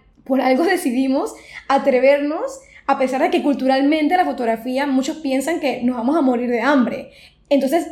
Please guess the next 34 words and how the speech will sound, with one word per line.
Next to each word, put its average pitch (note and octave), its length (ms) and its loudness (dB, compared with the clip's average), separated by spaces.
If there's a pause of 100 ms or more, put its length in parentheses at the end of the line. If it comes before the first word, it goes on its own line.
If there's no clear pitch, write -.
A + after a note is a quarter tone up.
(160)
si B3 220 -4
no A3+ 100 -2
vamos C4 240 2
a F#4 100 4
morir D4 340 4
de F4 120 4
hambre, D4+ 460 2
cosa C4 240 0
que A3 200 0
no A#3 180 4
va B3+ 80 4
a C4 40 -2
pasar C4 220 -2
aquí, B3 400 -6 (600)
pero C4+ 220 2
si C4+ 140 -4
vamos D4 220 0
a F4+ 40 -2
estar C4+ 240 -2
trabajando C4+ 400 2
duro C#4+ 300 0
por A#3 160 -4
esto, G3 480 -8 (100)
quiero B3+ 240 -2
que D4+ 80 -2
también A#3 280 -2
lo C4+ 80 -2
disfrutemos A3+ 520 -4
en B3+ 60 2
el A#3+ 100 -4
proceso. G#3+ 480 -12 (260)
Así A#3+ 320 -8
que B3+ 280 -8
cada G#4+ 140 -2